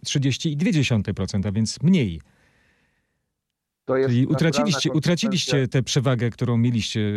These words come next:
Speaker 1: nad, mm, Platformą Obywatelską w poprzednich, y, wyborach.
Speaker 2: Naturalna konsekwencja piętnastego października i przejmowania władzy przez tamtą stronę przy likwidacji wolnych mediów publicznych i,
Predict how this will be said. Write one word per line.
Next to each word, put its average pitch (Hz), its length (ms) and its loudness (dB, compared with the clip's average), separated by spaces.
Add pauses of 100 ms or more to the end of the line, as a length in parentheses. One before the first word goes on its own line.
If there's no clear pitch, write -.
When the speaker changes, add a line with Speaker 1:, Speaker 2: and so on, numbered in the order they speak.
(120)
Speaker 1:
nad, 110 240 -2 (160)
mm, 107 680 0
Platformą 120 400 -2
Obywatelską 107 500 -2
w 95 60 -8
poprzednich, 95 600 -4
y, 95 200 -8
wyborach. 87 540 -8
Speaker 2:
Naturalna 110 640 -2
konsekwencja 107 760 -6
piętnastego 98 600 -10
października 98 480 -8
i 92 80 -6
przejmowania 95 500 -8
władzy 87 260 -10
przez - 180 -14
tamtą 90 240 -10
stronę 98 280 -8
przy 110 200 -6
likwidacji 98 800 -6 (400)
wolnych 101 360 -2
mediów 98 240 -4
publicznych 98 640 -8
i, 107 280 -4